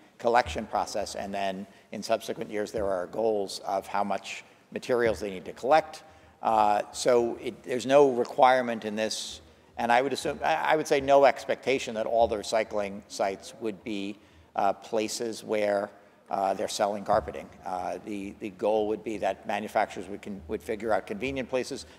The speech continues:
They would presumably make arrangements with, uh, entities that are, that are doing that.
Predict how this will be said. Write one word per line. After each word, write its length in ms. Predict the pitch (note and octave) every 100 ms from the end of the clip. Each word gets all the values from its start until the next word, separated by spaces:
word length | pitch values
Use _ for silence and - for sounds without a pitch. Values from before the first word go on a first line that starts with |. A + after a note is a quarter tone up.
| -
They 100 | A#2+
would 100 | G2
presumably 380 | A2 A2 G#2+ G2+
make 460 | G2+ G#2+ - - - _ _ _ _ -
arrangements 760 | G2 A2+ B2+ B2+ B2+ B2 -
with, 400 | A#2+ A#2 E2 D#2
uh, 360 | A#2+ A2 G#2+ G#2 - - - -
entities 440 | A2+ A#2+ A2+ A2
that 160 | C3 G#2+
are, 180 | G#2 -
that 160 | A2+ G2+
are 80 | F#2
doing 260 | B2 C#3
that. 260 | C3+ C3+